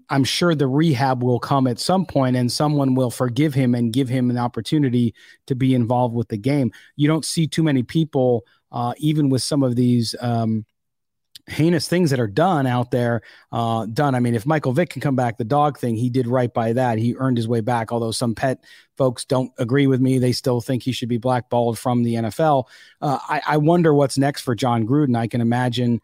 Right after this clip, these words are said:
uh, it's gonna be a T V thing down the road when people feel as though he's done his penance and he's done whatever it's gonna take to get people to trust in him again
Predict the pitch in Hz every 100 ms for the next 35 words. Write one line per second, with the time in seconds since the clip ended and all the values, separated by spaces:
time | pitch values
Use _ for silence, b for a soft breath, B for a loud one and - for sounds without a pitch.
0 | b b - 123 117 - 123 - 127 117
1 | 113 - 131 123 123 - 120 117 120 117
2 | 117 120 123 117 113 117 117 113 107 135
3 | 127 113 - 127 120 113 123 113 113 104
4 | 123 123 117 113 104 - 135 123 117 -
5 | B B B 117 110 117 101 123 123 120
6 | 120 117 113 - 127 110 - 131 123 -
7 | 110 123 - - 123 120 117 - 120 -
8 | 127 123 - 120 110 123 117 131 180 170